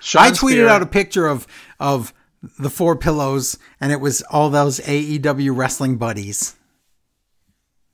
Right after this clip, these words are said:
Speaker 1: I remember the pillows. <sighs> I don't know what this line means.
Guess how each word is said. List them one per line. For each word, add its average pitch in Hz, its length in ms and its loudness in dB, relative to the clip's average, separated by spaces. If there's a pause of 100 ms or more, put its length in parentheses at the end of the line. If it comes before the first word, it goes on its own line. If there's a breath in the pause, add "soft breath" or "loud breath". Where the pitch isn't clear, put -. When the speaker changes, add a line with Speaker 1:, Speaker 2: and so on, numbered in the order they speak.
(340)
Speaker 1:
I 151 80 -16
remember 76 360 -18
the 64 80 -20
pillows. 67 600 -20 (1500 loud breath)
<sighs> - 260 -8
I 127 80 -2
don't 135 160 -2
know 135 60 -4
what 123 140 -6
this 131 200 -10
line 113 260 -6
means. 90 460 -12